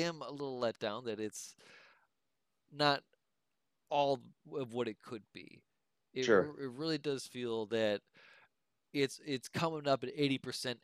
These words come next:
Speaker 1: every time. And I don't know if that's from a studio being clueless and saying, "Oh, we have to cut this or do that.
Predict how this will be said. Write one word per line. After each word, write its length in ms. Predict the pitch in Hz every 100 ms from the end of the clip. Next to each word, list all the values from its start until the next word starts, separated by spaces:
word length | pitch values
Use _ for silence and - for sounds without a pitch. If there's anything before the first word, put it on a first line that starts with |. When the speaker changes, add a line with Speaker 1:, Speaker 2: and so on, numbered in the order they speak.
| -
Speaker 1:
every 380 | 127 117 113
time. 480 | - 120 98 95 92 _ _ _ - _ _ 135
And 180 | 127 123
I 120 | 139
don't 160 | 143
know 220 | 147 135 131
if 140 | 123
that's 420 | 135 123 - - - _
from 240 | - 139 117
a 80 |
studio 760 | 104 - 139 139 151 160 160 170 _ _ _ _ _ _ 107 101
being 300 | 139 127 113 -
clueless 460 | 135 135 147 156
and 100 | 123
saying, 280 | 131 143 131
"Oh, 140 | 131 131
we 220 | 120 127
have 300 | 120 123 117
to 560 | - 123 117 110 107 110 _ _ _ _ _
cut 220 | - 139 123 -
this 260 | 131 123
or 80 | 113 -
do 240 | 123 120 110
that. 380 | 113 110 107